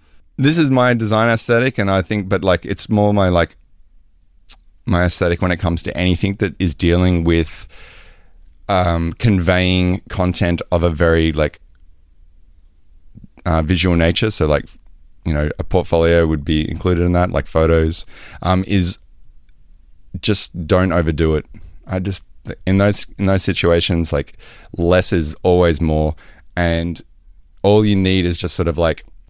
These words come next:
a simple navigation, something that's, like, easy. Like, there are some, like, if you're gonna, if you wanna go out and, like, be impressive, th-, then, like, sprinkle it on the top. Don't make it, like, the centerpiece, um, and just let your work speak for itself. I think that's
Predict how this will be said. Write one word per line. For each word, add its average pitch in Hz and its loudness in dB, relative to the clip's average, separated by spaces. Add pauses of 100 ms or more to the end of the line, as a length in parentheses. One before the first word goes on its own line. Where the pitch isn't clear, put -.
(280)
a 85 0
simple 95 0
navigation, 80 0
something 85 -2
that's, 80 -4
like, 76 -4
easy. 76 -4 (180)
Like, 95 -2
there 131 0
are 147 2
some, 127 -2
like, 95 -4
if 113 -4
you're 123 0
gonna, 131 0
if 107 -2
you 117 0
wanna 127 0
go 120 2
out 117 2
and, 104 0
like, 92 -2
be 98 0
impressive, 101 -2
th-, 92 -4 (160)
then, 95 0
like, - -2
sprinkle 98 -2
it 82 0
on 82 0
the 78 -2
top. 69 -2 (560)
Don't 95 0
make 90 0
it, 85 0
like, 78 -2
the 90 -2
centerpiece, - -2 (460)
um, 80 0 (300)
and 95 2
just 90 0
let 92 0
your 87 2
work 82 2
speak - -2
for 78 -2
itself. 67 -4
I - -4
think 87 2
that's - -2